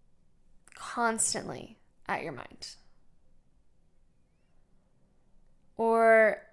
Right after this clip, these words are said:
maybe the question that's currently at your mind, and <laughs> last week it was a different one, but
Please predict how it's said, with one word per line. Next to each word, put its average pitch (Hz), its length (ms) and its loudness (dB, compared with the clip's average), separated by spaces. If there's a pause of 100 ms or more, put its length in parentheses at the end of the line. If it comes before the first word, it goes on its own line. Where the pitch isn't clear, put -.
(140)
maybe 330 240 -2
the 392 120 0
question 269 380 0
that's 240 280 -8
currently 185 480 -4
at 180 140 -6
your 196 100 -6
mind, 190 440 0
and 202 420 0
<laughs> - 0 -
last 240 300 2
week 262 160 -4
it - 60 -2
was 247 140 -4
a 240 60 -6
different 190 280 -6
one, 180 440 -4 (220)
but 220 240 4